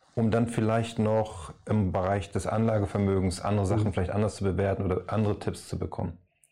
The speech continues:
Speaker 2: Ja, also das hilft natürlich auch. Ähm,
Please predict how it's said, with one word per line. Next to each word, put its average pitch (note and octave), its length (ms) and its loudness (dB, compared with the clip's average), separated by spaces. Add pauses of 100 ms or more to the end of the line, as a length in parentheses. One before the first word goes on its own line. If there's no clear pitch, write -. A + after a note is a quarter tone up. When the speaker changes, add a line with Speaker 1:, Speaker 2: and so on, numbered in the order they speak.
(240)
Speaker 2:
Ja, B2+ 400 2 (380)
also B2+ 140 2
das C3+ 180 0
hilft E3 260 2
natürlich D3 500 0
auch. F2 300 0 (160)
Ähm, G#2+ 300 4